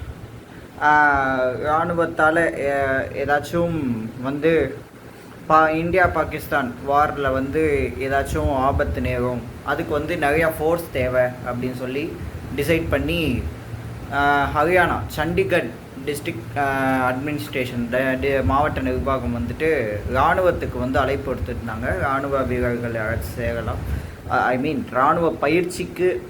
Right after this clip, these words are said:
பதினெட்டு வயதுக்கு மேற்பட்ட இளைஞர்கள் வரலாம். அது வந்துட்டு உங்களுக்கு வந்து போர்க்கால அடிப்படையில பயிற்சி கொடுப்போம், அந்த தீ அணைக்கிறதுக்கு செக்யூர் பண்றதுக்கான ப்ராக்டிஸ்லாம் கொடுப்போம் அப்படின்னு சொல்லி சொல்லியிருந்தாங்க. So,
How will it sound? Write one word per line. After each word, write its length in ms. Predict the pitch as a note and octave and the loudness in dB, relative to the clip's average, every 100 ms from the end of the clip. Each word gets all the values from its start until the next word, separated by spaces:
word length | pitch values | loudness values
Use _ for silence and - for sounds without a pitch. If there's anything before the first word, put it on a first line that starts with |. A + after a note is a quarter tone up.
| - | -4
பதினெட்டு 400 | C#3 D3 - C#3+ | -2 0 0 2
வயதுக்கு 380 | C#3+ D#3 D#3+ C#3+ | 4 4 0 -4
மேற்பட்ட 500 | C#3+ C#3+ D3 B2+ C#3 | -4 -4 -2 -2 -2
இளைஞர்கள் 540 | C3 C3+ C3 B2+ B2 | -2 -2 -2 -2 -4
வரலாம். 380 | A#2+ A#2 A#2+ D#3 - - - - - | -4 -4 -4 -6 -8 -14 -16 -16 0
அது 300 | D#3 D#3 D3+ | 4 4 2
வந்துட்டு 640 | D3+ D3+ F3 F3 D3+ C3 | -2 0 4 4 4 2
உங்களுக்கு 600 | A2 C#3+ D3+ C#3+ D3 C#3+ | -2 -4 -4 -2 0 0
வந்து 220 | C#3 C#3 | 0 -2
போர்க்கால 580 | D#3 D3+ D#3+ - D3+ D3+ D3 | -2 0 0 2 2 4 2
அடிப்படையில 420 | C3+ C3 C3+ C3+ B2 | 0 -4 -4 -4 -4
பயிற்சி 400 | C3+ C#3+ - - | -4 -4 -6 -8
கொடுப்போம், 360 | C3 B2 C3+ C3 | -6 -6 -4 -2
அந்த 180 | B2 A#2+ | 0 -2
தீ 280 | A#2+ D3+ | -2 0
அணைக்கிறதுக்கு 800 | C#3+ C3+ C3 C3 B2+ - - C3 C3 - - - | 0 0 -2 -2 -4 -6 -8 -6 -6 -10 -16 -4
செக்யூர் 300 | F3 E3 F#3+ F3+ | -2 2 2 2
பண்றதுக்கான 580 | D3 C3+ C3+ - C3 B2+ - | -2 0 -2 0 -2 -2 -2
ப்ராக்டிஸ்லாம் 600 | C3 - C#3+ B2 C3 B2+ | -4 -2 -6 -4 -2 -2
கொடுப்போம் 440 | A#2+ A#2+ B2+ A#2+ | -2 -4 -2 -2
அப்படின்னு 80 | A#2+ | -4
சொல்லி 480 | A#2+ A#2+ C3+ B2+ A2+ G#2+ | -6 -4 -2 -2 -4 -4
சொல்லியிருந்தாங்க. 540 | A#2+ B2 A#2+ G#2+ A2+ C#3+ - - - - - - | -4 -4 -4 -6 -6 -6 -8 -12 -12 -12 -10 -8
So, 500 | - F3+ F#3 C3+ | 0 4 4 4